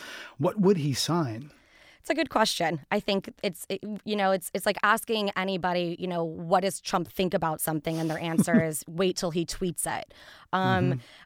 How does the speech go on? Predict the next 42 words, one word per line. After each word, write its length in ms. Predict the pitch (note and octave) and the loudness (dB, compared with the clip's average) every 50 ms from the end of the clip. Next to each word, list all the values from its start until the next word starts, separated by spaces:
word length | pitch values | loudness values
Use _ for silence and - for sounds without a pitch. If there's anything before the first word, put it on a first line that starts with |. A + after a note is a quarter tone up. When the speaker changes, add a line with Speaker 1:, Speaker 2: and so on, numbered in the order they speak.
| _ | _
Speaker 2:
I 120 | - G3 G3+ | 0 0 0
think 300 | - - A#3 A3 - - | 2 2 2 2 2 2
that, 340 | A#3 G#3+ G#3 G3+ F#3+ - - | 2 4 6 4 4 2 0
you 100 | G3+ G#3 | -2 0
know, 140 | G3 F#3+ D#3 | 0 0 0
based 360 | - A3+ A3+ A#3 B3 - - | 2 2 4 4 2 2 2
on 120 | A3+ G#3 | 0 0
the 80 | F#3 E3+ | 2 0
speech 400 | - - - C#4+ C4+ C4 - - | -2 -2 -2 -2 -2 -2 -2 -2
that 140 | A3 G#3 F3+ | -2 -2 -2
he 140 | - G3 | -2 -6
gave 300 | F3+ - F3+ E3+ E3+ D#3 D#3 - | -2 0 0 0 0 0 -2 -2
at 200 | D#3+ F3 E3 - | -2 -2 0 0
the 100 | F#3 F3+ | -2 0
White 260 | D#3 E3 D#3+ D#3+ - | 0 0 -2 -2 -4
House, 380 | - F3+ F3 F3 F#3 F#3 - - | 0 2 4 4 4 2 0 -2
you 60 | F3 | -2
know, 100 | F3 E3+ | -2 -2
he 180 | - - G3+ F3+ | -4 -4 -6 -2
did 260 | C#3 G#3 A3+ A#3+ A#3 - | 2 4 4 4 4 2
indicate 500 | - G3+ F#3 D#3 F3+ - - E3+ E3 D3 | 0 -2 0 0 -2 -4 -2 -4 -4 -2
that 140 | - E3+ - | -4 -6 -4
he's 220 | - F3 D#3 E3+ | -4 -4 -4 -2
in 80 | E3+ E3 | -4 -4
support 440 | - - D#3+ - - - D#3+ D#3 - | -4 -6 -6 -6 -6 -6 -6 -6 -6
of 120 | - - | -4 0
solar. 600 | - - - - - C#3+ B2+ - - - G#3+ G3+ - - - - - - | 2 2 2 2 -2 -4 -4 -6 -4 -6 -6 -8 -10 -14 -20 -20 -16 -4
Um, 220 | - F3+ F3+ E3+ | -2 0 0 0
he 180 | E3 - A3+ A3+ | 0 0 -2 -4
did 320 | F3+ - - A3+ A#3 A3+ A3 - | 0 2 4 4 4 4 4 2
indicate 460 | G#3 G3 F3+ F#3 - - F3 E3+ - | 2 2 2 0 -2 -2 -4 -2 -2
that 100 | F3+ - | -2 -2
he's 180 | D#3 F3 D3+ | -2 -4 -4
in 80 | E3+ E3 | -4 -4
support 500 | - - F3+ D3+ - - E3+ D#3+ E3 E3+ - | -4 -4 -4 -6 -4 -4 -2 0 0 0 0
of 240 | E3 E3 D#3+ C#3 - _ - | -2 -2 -4 -6 -10 _ -6
job 300 | - - A#3 C#4+ C#4 G#3+ | -2 2 2 2 2 0
creation. 500 | - - F3+ G2+ F#3+ - - A2+ A#2 - | -2 -4 -4 -4 -4 -4 -4 -4 -4 -2
So 260 | - - G3+ G3 F#3+ | -2 0 2 2 2
I 120 | F#3+ F#3 F3+ | 2 0 0
think 240 | - B3 A#3+ A3+ | 0 -2 -2 -2
that 240 | - A3 G#3 G3+ - | 0 0 0 0 0